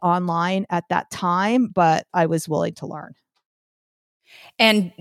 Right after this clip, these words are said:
Speaker 2: did you have any thoughts like, "This can't be, this can't work," or were you so excited about it and you just, you had that vision, you saw that, "Oh my gosh, this can work"?
Speaker 1: Yeah. So I didn't, <laughs> I didn't think this can't work. I actually naively thought all I had to do was throw out a few social media posts.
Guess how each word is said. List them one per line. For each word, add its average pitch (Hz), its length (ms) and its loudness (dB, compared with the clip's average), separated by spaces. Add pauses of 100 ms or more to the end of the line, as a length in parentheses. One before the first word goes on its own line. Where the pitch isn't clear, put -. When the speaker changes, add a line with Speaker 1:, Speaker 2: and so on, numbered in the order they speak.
(120)
Speaker 2:
did 233 200 4
you 285 120 6
have 254 160 4
any 233 160 2
thoughts 220 420 2
like, 170 260 2
"This - 160 4
can't 185 320 2
be, 123 240 2
this - 180 2
can't 247 260 2
work," 180 300 6
or 190 80 0
were 190 120 0
you 196 160 0
so 214 280 4
excited 202 480 0
about 156 240 4
it 160 120 2
and 180 140 4
you 196 140 4
just, 185 320 0
you 165 120 0
had 180 220 2
that 190 180 4
vision, 226 360 2
you 190 120 2
saw 220 320 4
that, 180 220 2
"Oh 190 100 0
my 180 140 2
gosh, 214 300 -2
this - 180 -6
can 254 360 0
work"? 110 320 -10 (720)
Speaker 1:
Yeah. 226 280 6 (100)
So 233 560 8 (320)
I 240 180 4
didn't, 285 440 0
<laughs> - 40 0
I 269 160 6
didn't 349 360 6
think 277 200 2
this - 160 0
can't - 300 0
work. 208 360 4
I 214 120 8
actually 247 440 4
naively 233 560 0
thought 233 480 6
all 214 220 4
I 214 80 4
had 214 180 2
to 208 60 -4
do 214 220 -2
was 196 160 -4
throw 196 260 0
out 190 220 4
a 185 40 0
few 202 180 -10
social 202 340 -4
media 220 300 -2
posts. 185 560 0